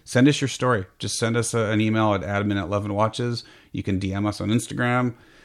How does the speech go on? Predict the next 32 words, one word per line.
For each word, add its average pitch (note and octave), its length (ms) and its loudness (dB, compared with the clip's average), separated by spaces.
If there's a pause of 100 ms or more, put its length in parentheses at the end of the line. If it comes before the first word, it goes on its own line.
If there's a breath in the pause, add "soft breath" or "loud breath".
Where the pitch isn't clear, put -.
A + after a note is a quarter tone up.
(480 soft breath)
You G#2+ 120 -2
know, A2 140 0
tell B2 260 4
us B2+ 120 -2
what - 120 -6
your A#2 80 -6
story A2 380 0
is, F2+ 200 -4
and, G2 220 -2
and G2 160 -4
maybe G2 260 0
if F#2 140 -4
we, F#2 160 -2
we G2 100 -4
get G2 160 -4
enough G2 300 -4
of A#2 80 -2
that, A#2 240 0
we'll, G2+ 220 -4
we'll G#2 100 -8
do G2+ 160 -6
a F#2+ 40 -8
podcast - 560 -10
or - 80 -14
a - 60 -10
show F2+ 240 -10
on F#2+ 200 -10
it, - 100 -14 (580 soft breath)
uh, F#2+ 320 -8
or F#2+ 180 -12
maybe G2 480 -2
even, F#2+ 440 -6